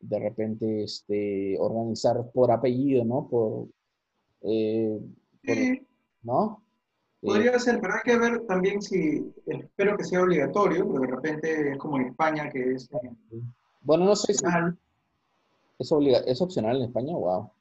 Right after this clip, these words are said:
Speaker 1: bueno.
Speaker 2: Creo que sí. Aunque también, o sea, también el tema de si es obligatorio o si es opcional, eh, es discutible. Sí podría ser solamente opcional, porque a la final es, eh, ponte en el caso de que sea opcional, ¿no? O sea,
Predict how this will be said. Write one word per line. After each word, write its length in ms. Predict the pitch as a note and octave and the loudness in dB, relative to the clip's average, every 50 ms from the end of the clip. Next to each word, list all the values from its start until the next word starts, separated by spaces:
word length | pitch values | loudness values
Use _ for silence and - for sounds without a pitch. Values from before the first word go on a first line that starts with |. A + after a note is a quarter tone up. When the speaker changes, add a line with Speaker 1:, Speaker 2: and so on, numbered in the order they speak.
| _ _ | _ _
Speaker 1:
bueno. 260 | A2 G#2+ G#2+ G2+ G2 | -4 -4 -4 -4 -6
Speaker 2:
Creo 180 | - E3 D#3+ E3+ | -8 -8 -8 -8
que 100 | F3 E3+ | -10 -12
sí. 280 | - - D#3 C#3+ - - - - | -8 -8 -6 -6 -8 -10 -10 -2
Aunque 300 | - A#3+ A#3 C4+ C#4 - | -2 0 0 0 -2 -2
también, 420 | - D4 D4 E4 E4+ F4+ G4+ G4+ - | -2 -2 0 2 2 2 0 -2 -4
o 60 | - | -6
sea, 320 | A3 - B3+ A#3+ - - F3+ | -4 -2 0 0 0 -2 -2
también 280 | - G3 A3 C4 D4 | 0 0 0 0 -2
el 80 | D4 C4 | -4 -4
tema 220 | C#4+ C#4 C#4+ C#4 | -6 -4 -4 -2
de 60 | B3+ G3+ | -2 -2
si 80 | - A3+ | -2 -4
es 60 | A3 | -4
obligatorio 560 | B3 A#3+ A3+ G#3 E3+ C#3 C3+ - G3 G3+ G#3 | -4 -2 0 0 0 0 0 -2 -2 -2 0
o 40 | F#3+ | -2
si 60 | F#3+ | -2
es 80 | F#3+ G3 | -2 -4
opcional, 600 | G#3 - - - D3 D3 D#3 D#3+ D#3+ E3 F3 E3+ - - - _ _ _ _ _ _ _ | -6 -6 -6 -8 -8 -6 -6 -4 -4 -4 -6 -6 -10 -14 -20 _ _ _ _ _ _ _
eh, 1080 | D#3+ D3+ D3 C#3+ C#3 C3+ C3 C3 C3 C3 B2+ B2+ B2+ B2 A#2+ B2 A#2+ A#2+ A#2+ A#2+ A#2 A#2 | 0 0 2 2 2 0 0 -2 -2 0 0 0 0 0 -2 -4 -4 -4 -4 -4 -6 -4
es 140 | C#3+ E3 E3+ | -4 -2 -2
discutible. 500 | F3+ F#3 - D3+ - - F3+ F3 D#3 D3+ | -2 -2 -4 -6 -2 0 0 2 2 2
Sí 120 | D3+ - A3 | 0 -2 0
podría 340 | - A#3 A#3 A#3 A#3 A#3 | 2 2 2 2 2 2
ser 120 | A3 A3 A3 | 0 0 -2
solamente 420 | - - A3 A3+ G#3+ G#3+ - A3+ | -2 -2 -2 0 0 0 2 0
opcional, 500 | G#3+ - - - D#3+ - F3 F3 C#3+ B2+ B2 | 0 0 -2 -4 -4 -2 0 0 0 0 -2
porque 320 | B2+ B2 B2 B2+ B2 A#2+ - - _ _ _ - | -4 -4 -2 -4 -4 -4 -6 -12 _ _ _ -4
a 40 | |
la 100 | D3 D3 - | -2 -2 -2
final 260 | - F3 F3 G3 G3 | -2 -2 0 0 0
es, 320 | G#3 G#3 G#3 - - - _ _ _ _ _ _ _ _ _ _ | 0 0 -2 -4 -8 -14 _ _ _ _ _ _ _ _ _ _
eh, 260 | E3 D#3 D3+ C#3+ C#3+ - | -2 0 2 0 0 2
ponte 240 | G#3+ G#3 F#3+ A3 G#3+ | 0 0 2 2 0
en 60 | G3 | 0
el 60 | F3+ | 0
caso 220 | F#3+ G3 F#3+ - G3+ | 0 -2 0 0 0
de 60 | F3 | 0
que 60 | - | 0
sea 120 | - F3 F3 | 0 -2 -2
opcional, 600 | E3+ - E3+ C#3+ C#3+ D#3 D#3 C#3 A#2+ G#2+ A2 A2 | -2 -2 -2 -2 -2 -2 -2 -2 -2 -2 -2 -4
¿no? 180 | B2 - C3 - _ _ _ _ | -4 -4 -6 -10 _ _ _ _
O 60 | - | -8
sea, 200 | - - B2+ - | -4 -4 -2 -2